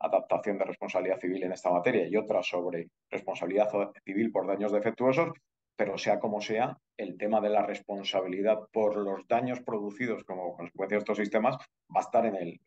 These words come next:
foco de todo este cambio. Por lo tanto, otro elemento que también, desde luego, tendremos que valorar. Y muchos desafíos.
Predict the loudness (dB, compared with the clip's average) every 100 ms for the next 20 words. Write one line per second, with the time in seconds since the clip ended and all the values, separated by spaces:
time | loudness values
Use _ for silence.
0 | -4 2 2 0 -12 _ _ -6 -4 -2
1 | -2 -2 -2 2 2 2 -8 -10 -10 -8
2 | -8 -8 -2 -2 0 0 0 -2 -4 -6
3 | -6 _ -2 0 0 0 -4 -4 0 0
4 | 2 0 0 -2 -4 _ _ -12 -8 -6
5 | -4 -4 -6 -12 _ _ 2 4 4 2
6 | -2 -2 -2 0 -2